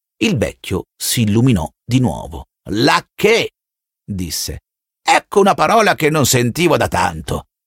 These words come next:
Lacché. Mi fa tornare indietro. Altro che se mi fa tornare indietro.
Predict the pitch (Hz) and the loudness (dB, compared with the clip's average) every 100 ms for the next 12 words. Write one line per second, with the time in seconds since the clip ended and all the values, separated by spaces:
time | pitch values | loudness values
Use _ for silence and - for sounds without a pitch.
0 | - 104 127 123 - 113 101 - _ - | -4 0 0 -2 -2 -2 -2 -6 _ -8
1 | 107 110 160 - 147 127 143 160 151 139 | -4 -2 0 2 2 2 0 2 4 4
2 | 127 165 120 - 87 87 _ _ - 185 | 4 2 -2 -2 -4 -6 _ _ -2 0
3 | 220 208 - - 330 104 104 95 104 104 | 2 -2 0 2 2 2 0 0 0 0
4 | 98 104 98 87 92 90 - 87 87 | 2 2 0 -2 -2 -2 -2 -6 -6